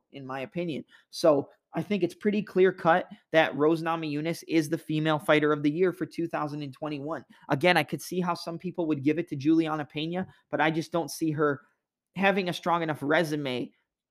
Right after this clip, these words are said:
Even though she beat Nunes, the so-called female M M A pound for pound goat, you know, Rose beat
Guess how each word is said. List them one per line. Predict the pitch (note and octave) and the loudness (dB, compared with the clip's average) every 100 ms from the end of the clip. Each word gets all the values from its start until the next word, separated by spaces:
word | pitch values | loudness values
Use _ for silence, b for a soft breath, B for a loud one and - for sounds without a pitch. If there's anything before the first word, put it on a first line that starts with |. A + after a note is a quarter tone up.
| _ _ - | _ _ -2
Even | G3+ G#3 | 0 2
though | G3+ | 2
she | G3+ G#3+ | 2 -2
beat | G3 G#3+ | 0 0
Nunes, | G3+ F#3+ F#3+ F#3 E3 | 2 2 2 0 0
the | D3+ | -2
so-called | - E3+ E3+ F3 D#3 - | 4 4 6 2 2 0
female | F#3 F3+ F3+ E3+ | 0 4 4 2
M | E3+ | 0
M | F3 | 0
A | E3 E3 | 2 0
pound | F3 E3 E3 | 0 -2 0
for | D#3+ | -2
pound | F#3 E3+ D3+ | 0 0 2
goat, | F#3+ G3 F3 - b b b _ _ _ _ _ _ _ _ _ | 6 8 6 0 b b b _ _ _ _ _ _ _ _ _
you | F3+ | -2
know, | F3 E3 D3+ - _ _ _ _ _ - | 0 2 0 -4 _ _ _ _ _ -10
Rose | D3+ F3 F#3+ F3+ | 2 6 8 6
beat | C#3+ D3 F3+ D#3 | 2 -2 -2 -4